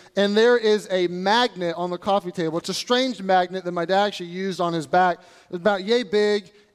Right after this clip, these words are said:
and almost like a refrigerator magnet. It's a little bit flexible, although it's a magnet.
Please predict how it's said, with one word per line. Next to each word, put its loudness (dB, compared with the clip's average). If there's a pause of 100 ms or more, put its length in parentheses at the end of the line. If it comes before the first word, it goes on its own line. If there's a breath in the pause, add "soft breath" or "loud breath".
and -2
almost 2
like -2
a -8
refrigerator -2
magnet. -2
It's -8
a 2
little 0
bit -2
flexible, -2
although 0
it's -4
a -4
magnet. -2